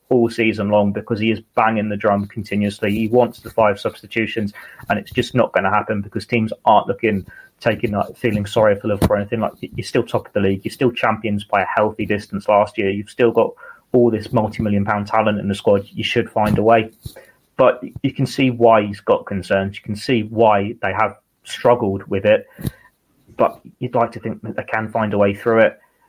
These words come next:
Um, obviously, you won't want them to find a way <laughs> through it on Friday night. Uh, and makeshift team, it's gonna be another disjointed performance from them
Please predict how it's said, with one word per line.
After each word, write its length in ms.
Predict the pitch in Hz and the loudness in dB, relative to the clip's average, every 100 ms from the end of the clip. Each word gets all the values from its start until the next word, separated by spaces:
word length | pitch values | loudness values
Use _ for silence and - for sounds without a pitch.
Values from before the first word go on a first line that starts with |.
| - | 2
Um, 240 | 110 104 | 4 4
obviously, 520 | 113 104 - 107 101 - | 0 -6 -4 -4 -4 -6
you 160 | 123 117 | 0 2
won't 160 | 107 | 2
want 140 | 101 - | -2 -6
them 80 | 101 | -6
to 60 | |
find 200 | 110 101 | -4 -2
a 20 | |
way 140 | 110 131 | 2 2
<laughs> 80 | - | 4
through 180 | 117 | 4
it 60 | - | 4
on 80 | 117 | 2
Friday 440 | 123 113 107 107 | 2 4 4 2
night. 360 | 117 123 107 - - - - - | 2 2 0 -6 -14 -14 -10 2
Uh, 240 | 135 135 - 143 | 4 4 2 0
and 360 | 135 123 127 - - - - | 0 -2 -8 -14 -20 -20 -14
makeshift 540 | 131 120 - 113 - | -8 -8 -8 -10 -6
team, 260 | 113 104 101 | -4 -2 -4
it's 120 | - | -8
gonna 200 | - 107 | -8 -8
be 120 | 101 98 | -6 -4
another 240 | 101 98 | -4 -4
disjointed 500 | 95 - - 98 - | -10 -14 -10 -10 -12
performance 520 | 101 - 107 98 95 | -16 -6 -4 -4 -6
from 260 | - 104 98 | -4 -2 -2
them 180 | 98 | -2